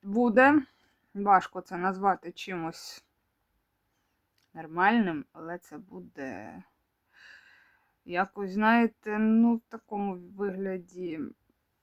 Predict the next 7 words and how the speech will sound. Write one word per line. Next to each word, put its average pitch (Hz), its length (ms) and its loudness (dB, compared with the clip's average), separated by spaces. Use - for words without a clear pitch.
вимушеному 202 840 4
більше. 139 580 -20
Вимушеному. 208 840 -2
Вимушений 185 520 -8
це - 160 -20
вигляд. - 500 -20
Вимушений. - 580 -12